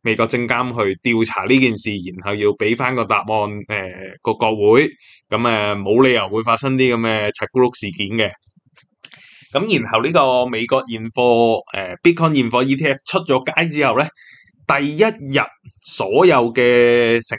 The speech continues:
交量呢，就去到有四十六億美金，然後第二日呢，就有呢個七十幾億美金嘅成交量嘅。噉就好誇張啦，好犀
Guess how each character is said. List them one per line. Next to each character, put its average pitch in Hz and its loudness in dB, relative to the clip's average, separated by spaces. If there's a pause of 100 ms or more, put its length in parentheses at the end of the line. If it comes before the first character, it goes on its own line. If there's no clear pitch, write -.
(120)
交 165 2
量 110 4
呢， 151 0 (260)
就 104 0
去 110 0
到 104 0
有 98 -2
四 123 -4
十 113 -4 (120)
六 110 -4 (120)
億 160 -2
美 95 -12
金， - -6
然 123 -2
後 131 -8
第 131 -4
二 123 -2
日 123 -4
呢， 175 0 (400)
就 110 0
有 104 0
呢 127 0
個 127 0 (840)
七 - -6
十 - -2 (240)
幾 113 -4
億 160 -10
美 104 -8
金 123 -2 (180)
嘅 104 -2
成 101 -10
交 104 0
量 101 -2
嘅。 95 -16 (500)
噉 123 -6
就 139 0
好 104 -2
誇 117 -4
張 123 -2
啦， 120 -4
好 110 -4
犀 117 -4